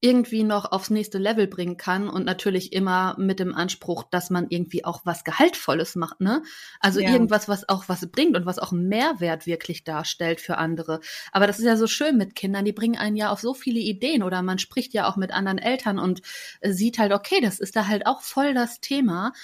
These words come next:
Speaker 1: das könnte man mal irgendwie aufgreifen, egal in welcher Form, seien's, äh, Designs, äh,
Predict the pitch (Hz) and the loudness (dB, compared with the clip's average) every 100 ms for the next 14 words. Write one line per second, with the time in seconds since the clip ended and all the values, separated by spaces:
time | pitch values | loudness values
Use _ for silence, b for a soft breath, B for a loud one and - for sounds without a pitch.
0 | B 208 - 208 196 208 214 208 202 208 | B -8 -2 -2 0 0 0 0 0 -2
1 | - 240 262 - 160 160 - 170 170 185 | 0 0 0 -4 -8 -6 -4 -4 0 2
2 | 190 190 185 185 185 185 - 247 165 170 | 2 0 0 -2 -2 -8 0 2 2 0
3 | 170 175 - - 175 180 165 165 185 220 | -2 -2 -4 -6 -4 -4 -2 0 4 4
4 | 220 - 175 180 | 2 -2 -4 -2